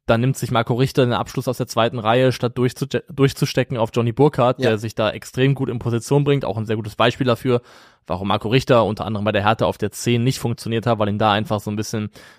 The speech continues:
Speaker 1: die finale, das, das Auge im letzten Drittel, ähm, verloren geht. Also da ist er auf dem Flügel besser aufgehoben.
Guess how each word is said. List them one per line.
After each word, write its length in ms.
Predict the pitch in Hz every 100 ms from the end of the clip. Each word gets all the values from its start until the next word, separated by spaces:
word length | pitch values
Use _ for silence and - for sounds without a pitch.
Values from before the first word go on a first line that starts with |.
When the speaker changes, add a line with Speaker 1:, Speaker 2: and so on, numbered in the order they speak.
| _ 104
Speaker 1:
die 420 | 101 104 101 104
finale, 840 | - 123 113 120 123 120 113 113 - _ _
das, 240 | 92 - -
das 100 | 123
Auge 400 | 107 143 160 139
im 140 | 120
letzten 280 | 123 123 123
Drittel, 380 | 120 131 131 107
ähm, 520 | 82 92 92 95 90
verloren 400 | - 107 101 101
geht. 240 | 107 113 117
Also 180 | 101 104
da 60 |
ist 80 | 101
er 80 | 104
auf 40 |
dem 40 | 107
Flügel 240 | - 120
besser 240 | 110 117 110
aufgehoben. 560 | 113 - 113 113 117